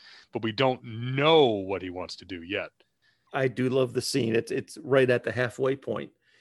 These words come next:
Speaker 2: where, where they meet together. You've got Tony literally sitting on the dock of the bay.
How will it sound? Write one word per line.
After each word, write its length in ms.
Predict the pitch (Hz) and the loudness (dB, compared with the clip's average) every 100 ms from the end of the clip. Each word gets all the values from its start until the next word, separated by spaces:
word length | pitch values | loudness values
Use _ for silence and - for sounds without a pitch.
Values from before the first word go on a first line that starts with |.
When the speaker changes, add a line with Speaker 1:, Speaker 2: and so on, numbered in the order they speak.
| _ - | _ -4
Speaker 2:
where, 540 | 120 117 107 107 - _ | 0 2 2 0 -4 _
where 140 | - 123 | -2 2
they 140 | 123 | 2
meet 240 | 113 131 - | 2 0 0
together. 520 | 123 123 120 101 _ _ _ _ - | 2 4 4 -2 _ _ _ _ -10
You've 200 | 123 123 | -8 2
got 240 | 135 - | 2 2
Tony 320 | 135 135 120 | 2 2 2
literally 560 | 117 143 135 107 98 98 | 4 6 8 6 0 -6
sitting 420 | - - 135 135 | -10 -2 -2 0
on 120 | 117 113 | -4 -4
the 80 | |
dock 260 | 101 113 110 | -4 -4 -6
of 80 | 120 | -10
the 60 | |
bay. 240 | 107 110 | -6 -6